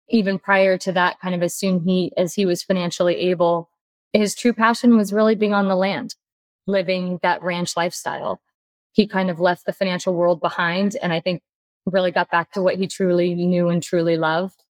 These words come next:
and started building Wagon Hound. And kind of that legacy is really what means the most to him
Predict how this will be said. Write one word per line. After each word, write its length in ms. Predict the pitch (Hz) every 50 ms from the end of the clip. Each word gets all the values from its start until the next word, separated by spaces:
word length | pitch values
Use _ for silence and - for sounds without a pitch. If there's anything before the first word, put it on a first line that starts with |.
| _ _ -
and 240 | 175 175 175 175 -
started 340 | - 180 165 170 170 170
building 300 | - 185 180 170 175 165
Wagon 320 | 160 156 156 160 151 170 170
Hound. 480 | 170 175 175 175 175 180 185 190 180 - - _ _ -
And 340 | 175 180 170 170 170 165 -
kind 260 | - - 175 170 170 165
of 240 | 160 147 160 160
that 320 | - 175 156 165 170 160 - _ _ _ _ -
legacy 760 | 185 170 160 165 - 185 175 - - 208 196 202 208 214
is 240 | 202 - 180 170 -
really 340 | 160 160 175 165 165 165 165 _
what 260 | - 165 165 156 - _ _ _ _ _ _ _ _ _ _ -
means 460 | 202 202 196 196 180 180 180 175 -
the 80 | - 185
most 300 | 175 170 170 165 - -
to 60 | - 170
him 360 | 180 175 175 170 175 175